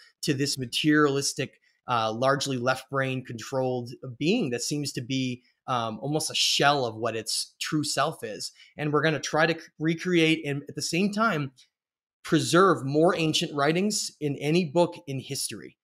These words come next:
So this is gonna even have more than my previous book, The Stage of Time. Um, we are going all the way from s-,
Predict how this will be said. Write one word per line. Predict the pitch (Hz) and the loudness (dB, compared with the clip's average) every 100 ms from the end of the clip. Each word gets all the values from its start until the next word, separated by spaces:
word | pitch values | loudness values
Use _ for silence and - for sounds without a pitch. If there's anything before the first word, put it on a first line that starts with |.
| - | -4
So | 151 | 0
this | 139 175 | 2 2
is | 185 151 | 2 0
gonna | 170 156 | 2 4
even | 156 151 | 2 2
have | 139 139 | 0 -2
more | 131 139 151 | 0 4 4
than | 147 139 127 | 4 0 -2
my | 127 120 | -2 -4
previous | - 156 147 | -2 0 0
book, | - 131 | -2 -8
The | 131 | -6
Stage | - 123 117 | -6 -6 -8
of | 107 | -10
Time. | 160 170 127 117 _ _ _ 127 | -4 -2 -4 -8 _ _ _ -4
Um, | 120 113 107 120 | -4 -4 -6 0
we | 151 | 4
are | 170 | 6
going | 151 147 | 6 4
all | 131 147 | 4 4
the | |
way | 143 | 4
from | 139 143 127 123 - | 2 -2 -2 -4 -8
s-, | - | -14